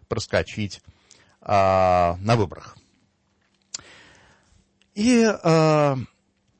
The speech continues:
в этой ситуации, а, есть еще один игрок, очень, а, влиятельный, очень существенный,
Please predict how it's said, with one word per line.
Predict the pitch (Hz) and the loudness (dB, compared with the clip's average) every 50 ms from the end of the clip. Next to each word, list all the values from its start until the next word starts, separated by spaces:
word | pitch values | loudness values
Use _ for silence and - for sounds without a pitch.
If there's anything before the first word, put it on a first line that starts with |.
| _ _ _ _ _ _ _ _ _ _ _ - - - - _ _ _ _ _ _ | _ _ _ _ _ _ _ _ _ _ _ -20 -20 -20 -20 _ _ _ _ _ _
в | - 135 104 147 | -12 -4 0 0
этой | 226 233 - 208 | 0 0 0 -4
ситуации, | 170 - 175 156 - 147 147 165 202 196 - - - 185 180 175 165 160 151 147 139 120 98 - - - - - - - | -8 -8 -10 -8 -6 -4 -2 -2 -4 -4 -6 -6 -4 -2 -2 0 0 0 0 -2 -4 -6 -8 -14 -20 -20 -20 -20 -20 -14
а, | - 101 98 101 101 101 | -10 -8 -6 -6 -6 -6
есть | 104 107 127 143 160 156 - | -6 -4 -4 -4 -4 -6 -8
еще | 202 175 - - 220 | -10 -8 -4 -2 -2
один | 185 147 131 120 107 98 71 67 65 64 53 - - _ _ - | -2 -2 -2 -4 -6 -8 -12 -16 -20 -20 -20 -20 -20 _ _ -12
игрок, | 131 120 120 117 107 123 147 - - | -6 -4 -2 0 2 0 0 -2 -4
очень, | 139 - - - - 113 104 98 101 - - | -8 -8 -8 -10 -10 -10 -10 -12 -14 -18 -18
а, | - - 107 104 101 98 95 87 | -16 -12 -10 -8 -6 -6 -6 -6
влиятельный, | 101 107 101 98 104 98 95 - 175 185 185 | -6 -6 -4 -2 -2 -2 -2 -4 -10 -10 -10
очень | 156 - - 107 | -10 -10 -10 -12
существенный, | - - 110 98 - - 120 107 - - 190 208 226 220 | -12 -10 -12 -10 -6 -4 -4 -4 -4 -6 -8 -8 -8 -8